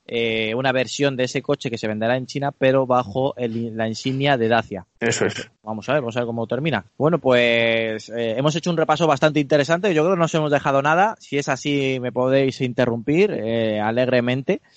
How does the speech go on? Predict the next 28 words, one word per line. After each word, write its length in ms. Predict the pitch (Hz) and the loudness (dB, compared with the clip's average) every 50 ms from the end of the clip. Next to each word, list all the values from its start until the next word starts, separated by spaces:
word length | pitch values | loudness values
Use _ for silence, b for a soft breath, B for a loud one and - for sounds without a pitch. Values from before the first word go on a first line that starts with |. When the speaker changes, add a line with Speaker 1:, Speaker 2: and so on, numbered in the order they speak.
| b b b b b | b b b b b
Speaker 1:
Pero 340 | - 120 113 113 110 107 123 | -4 0 2 2 0 0 0
hemos 160 | 127 131 135 | -2 -2 -2
hecho 160 | 135 - - 139 | -4 -4 -4 -2
un 80 | 127 | -2
repaso 240 | 127 117 127 127 135 | 0 0 0 0 0
de 80 | 131 123 | 0 0
las 100 | 123 123 | 0 -2
noticias 400 | 120 120 131 123 135 127 107 104 | -2 -4 -2 0 0 -2 -2 -4
más 320 | 131 135 156 170 160 - | -4 -2 0 0 0 -2
importantes 720 | 165 151 143 - 143 139 - - 147 147 147 135 139 131 | -4 -6 -2 0 0 0 2 0 -2 -4 -2 -2 -2 0
de 80 | 131 127 | 2 0
la 80 | 127 | 0
semana. 500 | 117 - 123 123 127 135 143 151 165 156 - | 0 -2 -4 -2 -2 0 0 0 0 -2 -4
Ah, 160 | - 135 139 135 | -2 -2 -2 0
sí, 120 | - 156 | 0 -2
me, 280 | 139 131 127 123 123 120 | -2 0 -2 -2 -4 -6
me 160 | 120 120 123 | -6 -8 -8
indican 420 | 123 127 151 143 175 175 170 165 | -6 -6 -4 0 0 0 0 0
que 140 | - 156 139 | -2 -2 -2
el 200 | 131 131 127 117 - | -2 -2 -6 -6 -2
coche 240 | - 156 - - - | -4 -4 -4 -4 -8
que 80 | 151 | -8
estaba 240 | 139 - 143 139 139 | -4 0 0 0 0
comentando 560 | 135 131 131 131 123 147 151 160 165 165 165 | 0 -4 -4 -4 0 0 0 0 0 -2 -2
se 200 | - - 131 123 | 0 0 0 2
denominaría 720 | 117 120 120 117 117 117 117 117 123 135 151 156 156 151 | 4 4 2 2 2 0 0 0 2 2 4 4 4 2
Dacia 560 | 135 139 143 147 - - 170 165 165 160 - _ _ - | 4 2 2 2 2 4 4 4 4 2 -2 _ _ -8
Sprint. 580 | - 123 - - - 151 143 139 120 101 _ | -8 -6 -6 -4 -2 0 0 2 0 -2 _